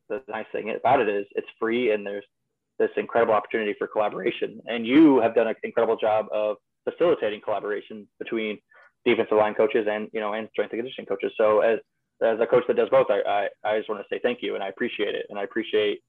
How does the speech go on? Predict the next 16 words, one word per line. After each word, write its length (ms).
how 180
much 220
learning 300
I've 120
done 160
just 140
because 320
you 120
decided 340
to 60
ask 120
questions 280
on 100
a 80
Sunday 180
night. 160